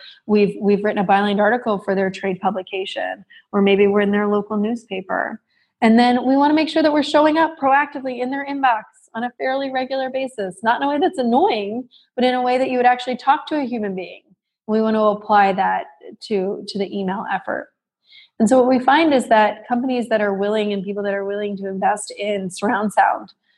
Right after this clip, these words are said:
for their content actually get much higher return on investment in that content, because it's much more likely that people see it, that it actually breaks through to them,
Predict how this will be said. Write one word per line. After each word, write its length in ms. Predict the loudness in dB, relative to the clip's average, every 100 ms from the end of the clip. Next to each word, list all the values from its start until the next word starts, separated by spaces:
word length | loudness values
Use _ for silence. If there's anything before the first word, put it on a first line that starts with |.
| _
for 140 | 2 4
their 140 | 4
content 460 | 0 -2 -2 -4 -4
actually 340 | -6 -6 -4 -4 0
get 240 | 0 2
much 340 | 0 0 -2 -6
higher 520 | -8 0 2 4 2
return 260 | -2 -6 -12 _ _ _ _ _ _ _ _ _ _ -10
on 200 | -6 -4
investment 380 | -4 -4 -4 -10
in 80 | -10
that 140 | -12 -10
content, 360 | -6 -4 -4 -6 _ _
because 200 | 0 2
it's 140 | 2 0
much 160 | -2
more 140 | 0 2
likely 320 | 2 2 2
that 160 | 0 0
people 200 | -4 -4
see 200 | 2 2
it, 160 | 0 -6 _
that 100 | 0
it 100 | 2
actually 380 | 2 0 0 -4
breaks 320 | -2 -6 -8
through 180 | _ -6
to 100 | -4
them, 240 | -4 -4